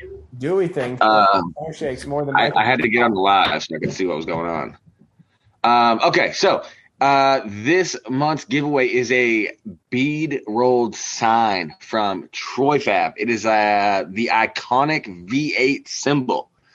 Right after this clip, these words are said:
Speaker 2: with the flames in the background. The thing is super, super dope. There's a picture of it on, uh, Low Life Style Podcast on Instagram, and you better be following Troy Fab 'cause we're about to find the fuck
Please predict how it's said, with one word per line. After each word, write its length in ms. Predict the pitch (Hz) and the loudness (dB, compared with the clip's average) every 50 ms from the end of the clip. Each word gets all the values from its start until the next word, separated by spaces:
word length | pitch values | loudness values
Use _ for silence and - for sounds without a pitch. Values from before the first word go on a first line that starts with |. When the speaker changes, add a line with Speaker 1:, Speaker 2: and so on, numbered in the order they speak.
| _ _ _ _ | _ _ _ _
Speaker 2:
with 520 | - 107 120 120 113 113 113 113 113 101 92 | -2 2 2 4 4 4 4 2 2 0 0
the 80 | 104 98 | -4 -4
flames 460 | - - 113 120 127 127 127 123 117 | -4 -4 -2 0 2 2 0 0 -2
in 40 | 120 | -2
the 80 | 117 104 | -2 0
background. 400 | 101 113 113 117 - 113 107 104 | 2 2 2 2 0 -2 -2 -2
The 40 | 107 | -2
thing 260 | 120 117 117 117 113 | -4 -4 -2 -2 -2
is 300 | 110 110 110 107 101 - | -2 0 -2 -2 -4 -6
super, 320 | - - 123 120 110 107 | -6 -4 -4 -4 -2 -6
super 260 | 101 - 117 98 95 92 | -6 -6 -6 -6 -4 -2
dope. 220 | 98 117 117 113 | 0 0 0 0
There's 120 | 113 101 90 | -2 -6 -8
a 40 | |
picture 300 | - - 131 127 - 127 | -4 -2 -2 -2 0 0
of 100 | 117 104 | 0 0
it 100 | 110 - - | 0 -2 0
on, 480 | - 104 117 120 123 123 123 120 117 113 - _ _ _ _ _ _ _ _ _ _ _ _ _ | 0 2 2 4 4 4 2 2 0 -4 -8 _ _ _ _ _ _ _ _ _ _ _ _ _
uh, 520 | 98 104 101 101 98 95 95 95 92 87 - | 0 2 2 2 2 2 2 2 2 0 -2
Low 160 | - 92 98 104 | -2 -2 0 0
Life 160 | 101 90 90 | 0 0 0
Style 200 | - 98 90 87 | 2 2 0 2
Podcast 440 | - 98 98 95 - 95 90 - 92 | 2 2 2 2 2 0 0 -2 -4
on 120 | 87 - | -4 -2
Instagram, 800 | - 131 156 156 143 - 127 117 113 123 120 117 113 113 107 101 _ _ _ _ _ - _ _ _ | -2 0 0 0 0 -2 -2 0 2 2 2 2 2 0 -2 -6 _ _ _ _ _ -20 _ _ _
and 880 | 98 104 104 107 107 107 107 107 107 104 104 104 101 95 90 90 85 _ _ _ _ _ _ _ _ _ _ _ _ - | -2 0 0 0 0 2 2 2 0 0 0 0 -2 -4 -6 -10 -14 _ _ _ _ _ _ _ _ _ _ _ _ -8
you 120 | 101 104 101 | -6 -6 -2
better 220 | - 95 98 104 | 0 0 0 0
be 100 | 110 107 | -2 -2
following 260 | 101 - 101 104 101 90 | -2 2 2 2 2 2
Troy 180 | - 98 101 - | 0 -2 -2 0
Fab 220 | 90 87 85 80 | 0 -2 -2 -2
'cause 100 | - - | -4 -6
we're 80 | 92 95 | -4 -2
about 220 | 92 92 87 - | 0 -2 -2 -2
to 60 | - | -8
find 420 | - - - 87 92 92 92 92 87 | -10 -4 0 2 2 2 2 0 -4
the 60 | 78 | -6
fuck 320 | - - 92 90 87 - | -2 0 0 0 0 -2